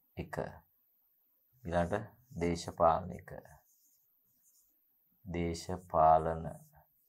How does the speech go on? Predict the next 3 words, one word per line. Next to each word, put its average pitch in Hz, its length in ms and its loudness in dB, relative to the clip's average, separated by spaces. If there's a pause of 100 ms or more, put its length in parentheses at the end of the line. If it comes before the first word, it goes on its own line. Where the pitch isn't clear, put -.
(2250)
ධන 87 320 2
එක. 101 320 -6 (1700)
දේශපාලනික. 82 840 0